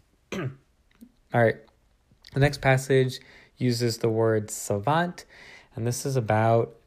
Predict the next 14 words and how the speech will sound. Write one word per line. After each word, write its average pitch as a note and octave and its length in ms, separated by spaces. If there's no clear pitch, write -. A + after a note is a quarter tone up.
Jeopardy. G2+ 580
This - 140
comes A#2 260
from A2+ 480
Salon, B2 760
October G#2+ 460
eighth, A#2+ 280
twenty G2 220
nineteen. G2 540
It - 100
says, B2+ 500
"In B2 200
April, C3 640
James C3 600